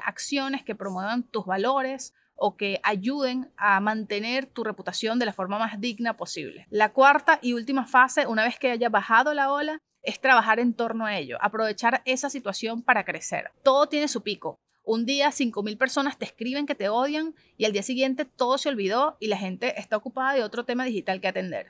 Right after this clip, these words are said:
Porque depende de lo que dice ese momento la gente de internet o la autopista digital de Twitter. Por ejemplo, y ya como una anécdota personal,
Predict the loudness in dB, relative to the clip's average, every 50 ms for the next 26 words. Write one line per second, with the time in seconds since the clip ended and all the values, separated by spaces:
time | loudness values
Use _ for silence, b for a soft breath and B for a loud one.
0 | _ _ -6 -2 0 0 -2 0 0 0 0 0 0 0 0 0 2 2 2 2
1 | 0 -2 -2 -2 -2 -2 -2 -2 0 0 0 0 0 0 0 0 -2 -4 -4 -2
2 | -2 -2 0 -2 -2 -4 -2 -2 -2 -2 -2 -2 -2 -2 -2 0 0 -2 -6 -4
3 | -2 0 0 2 2 0 0 0 -4 -4 -6 -6 -4 -2 -4 -2 -2 -2 -2 -2
4 | -2 -2 -4 -2 -4 -4 -4 -8 -12 -20 -20 _ _ _ _ 0 2 2 4 6
5 | 4 2 2 2 0 0 0 0 0 0 0 0 0 0 -2 0 2 2 2 2
6 | 2 0 0 -2 -2 -2 -2 -4 -4 -4 0 0 0 0 -2